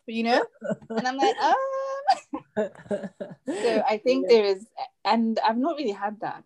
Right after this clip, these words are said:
Speaker 1: from, no, maybe I have had from Zimbabweans, mainly strangers, to be honest.
Speaker 2: Oh, yeah.
Speaker 1: They're like, "Oh, so you're married?" And they'll touch my belly and all that. But
Speaker 2: Oh.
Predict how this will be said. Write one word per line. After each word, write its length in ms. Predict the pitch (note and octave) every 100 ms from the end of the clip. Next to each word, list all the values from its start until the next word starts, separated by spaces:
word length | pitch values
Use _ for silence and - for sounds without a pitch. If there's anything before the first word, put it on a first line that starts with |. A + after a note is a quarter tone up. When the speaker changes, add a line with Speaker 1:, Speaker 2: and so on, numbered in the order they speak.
| -
Speaker 1:
from, 440 | F3 E3 D#3+ E3 E3+ _ _ _ _ _ _ _ _ _ _ - _ -
no, 200 | E4+ G4+
maybe 200 | A4 F#4
I 80 |
have 240 | A3+ A3 G#3+
had 260 | F#3+ E3+ D#3+
from 120 | F3+
Zimbabweans, 480 | F3+ F3 F3 D#3 D#3
mainly 440 | F3+ G#3 A3+ A3 G3+
strangers, 840 | - E3+ D#3+ D#3 B2+ B2+ - - _
to 100 | -
be 140 | D#3+ D3+
honest. 420 | C#3+ C3 D#3 D3
Speaker 2:
Oh, 60 | D3+
yeah. 40 |
Speaker 1:
They're 120 | D3+ F#3
like, 180 | G3 -
"Oh, 440 | G4 A#4 A#4+ A#4 F#4+
so 80 | G4+
you're 200 | F#4 F#4
married?" 300 | G#4 G#4 E4+
And 240 | G#3 F#3+ F3+
they'll 100 | E3
touch 240 | F3+ -
my 140 | F#3
belly 320 | D#3+ E3+ F3 F3
and 100 | D#3+
all 140 | D3+
that. 200 | D#3 A2+
But 120 | F#3
Speaker 2:
Oh. 180 | F#3 D3+